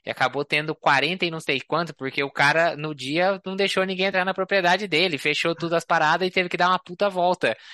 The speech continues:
só que a galera só foi descobrir isso lá no meio da prova, assim, foi, foi bem complicado, isso daí a galera se lascou aí na prova.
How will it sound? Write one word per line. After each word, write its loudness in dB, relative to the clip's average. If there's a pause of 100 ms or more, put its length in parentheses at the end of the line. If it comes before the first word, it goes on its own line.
(200)
só -4
que 0
a 2
galera 4
só -2
foi -2
descobrir -4
isso -4
lá 2
no -2
meio 4
da 0
prova, 2
assim, -4
foi, 0
foi -4
bem -4
complicado, 0
isso -12
daí 2
a 2
galera 2
se -8
lascou -2
aí 0
na -2
prova. -8